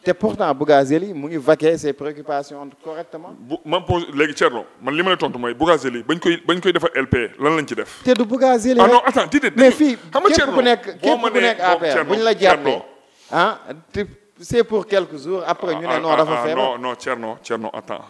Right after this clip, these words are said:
Speaker 2: Thierno, dama ne Sénégal, il faut ñu d'accord ci benn principe.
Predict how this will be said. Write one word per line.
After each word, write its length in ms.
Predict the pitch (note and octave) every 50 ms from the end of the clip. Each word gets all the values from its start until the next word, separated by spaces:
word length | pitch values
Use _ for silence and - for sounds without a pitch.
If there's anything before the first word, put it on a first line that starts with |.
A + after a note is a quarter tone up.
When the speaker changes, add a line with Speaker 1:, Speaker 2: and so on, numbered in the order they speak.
| _ _
Speaker 2:
Thierno, 320 | - - C#3 B2+ A2+ G#2+ G#2+ _ _ _ _ _ _ _ -
dama 200 | A2+ A#2 C3 B2
ne 80 | A2 G2 - _ _ _ _ _ _ _ _ _ _ _ _ _ _ _ - -
Sénégal, 440 | G3 - B2+ B2 A2 G#2 G#2 G#2 - - _ _ _ _ _ _
il 60 | A2+
faut 100 | - A#2
ñu 120 | A#2+ A#2 G#2+
d'accord 320 | G#2 G#2 G#2+ - G#2 G#2 -
ci 80 | - -
benn 180 | - G#2 G#2
principe. 360 | - G#2 G2+ G2+ - - _